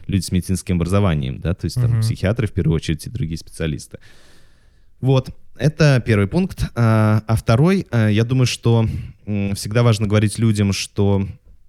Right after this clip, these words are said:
Speaker 1: м, это как раз взрослая такая позиция зрелой личности, которая понимает, что она не всё может разрулить сама.
Speaker 2: Ну да, мы, кстати, говорили же, у нас даже в Инстаграме, да, есть
Speaker 1: Мгм.
Speaker 2: пост, что взрослость — это способность людей понимать,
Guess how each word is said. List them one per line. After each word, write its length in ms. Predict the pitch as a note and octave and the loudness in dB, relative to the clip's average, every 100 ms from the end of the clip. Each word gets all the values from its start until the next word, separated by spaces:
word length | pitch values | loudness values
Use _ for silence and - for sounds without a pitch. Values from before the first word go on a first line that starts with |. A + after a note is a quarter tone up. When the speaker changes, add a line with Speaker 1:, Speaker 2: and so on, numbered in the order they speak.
| - - - _ | -20 -20 -20 _
Speaker 1:
м, 380 | F#2+ F#2 F#2 F#2+ - _ | -6 -4 -4 -6 -8 _
это 160 | G#2+ | -6
как 160 | - G#2 | -4 0
раз 240 | G#2+ G#2 - | 0 0 -4
взрослая 520 | G2+ A2+ B2 - F2+ | -2 2 2 2 0
такая 260 | D#2+ F#2+ | 0 -4
позиция 560 | E2 F#2 G2+ F#2 - F2 | 0 0 0 -4 -2 0
зрелой 360 | E2+ F#2+ F#2 A2+ | 0 0 2 2
личности, 440 | E3+ - B2+ - | 0 -2 -4 -6
которая 260 | - - F#2 | -6 -4 -2
понимает, 380 | F#2 F#2 A#2+ | -2 0 0
что 180 | A#2+ - | -2 -2
она 100 | F#2 | -2
не 100 | F#2 | 0
всё 180 | F#2 - | -2 0
может 280 | G2+ E2+ - | 0 0 -2
разрулить 420 | F2+ F2 F#2 E2 | -2 0 -2 -2
сама. 380 | - F2 F#2+ D#3+ - C3+ | -2 -2 0 -2 -4 -2
Speaker 2:
Ну 60 | |
да, 100 | C#3+ | 0
мы, 100 | A#2+ | 0
кстати, 240 | - A#2 A2 | -2 -2 0
говорили 340 | A#2 C3 B2+ | 0 2 2
же, 140 | G#2 | 0
у 20 | A2 | 0
нас 160 | G#2+ | 0
даже 200 | A2 G#2+ | 0 0
в 60 | A2 | -2
Инстаграме, 520 | G#2+ B2 A#2 B2+ A#2 | -2 -2 0 0 0
да, 100 | A2 | 0
есть 180 | G#2 G#2+ | 0 2
Speaker 1:
Мгм. 100 | A2+ | 2
Speaker 2:
пост, 160 | - | 0
что 320 | - - G#2+ G#2 | -2 -4 -2 -2
взрослость — 540 | G#2 A2+ A#2+ - A2+ | -2 -2 -2 -4 -4
это 120 | A2 G#2+ | -4 -4
способность 520 | - G2 G#2+ G#2+ - | -4 -4 -2 -4 -4
людей 220 | G#2+ G#2+ | -4 -4
понимать, 640 | G2 G2+ G2+ G#2 C#3+ D3 | 0 0 2 0 -2 -4